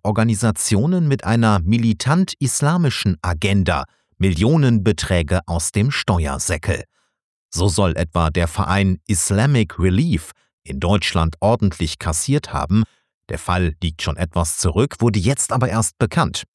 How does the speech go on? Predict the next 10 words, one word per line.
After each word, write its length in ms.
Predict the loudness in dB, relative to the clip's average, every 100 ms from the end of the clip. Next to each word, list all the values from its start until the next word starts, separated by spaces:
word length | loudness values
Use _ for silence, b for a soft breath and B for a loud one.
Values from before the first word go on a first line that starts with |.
| _ _ -2
Die 100 | 2
Einzelheiten 580 | 2 2 0 0 0
dazu 420 | 0 0 2 2 0 b b b
hat 160 | -10 -6
für 100 | -4
uns 280 | 0 0 -2
die 180 | -4 -4
Autorin 560 | 0 2 2 2 2
und 220 | 2 0
Frauenrechtlerin 1120 | -2 -4 0 0 0 -2 -2 -2 0 2 0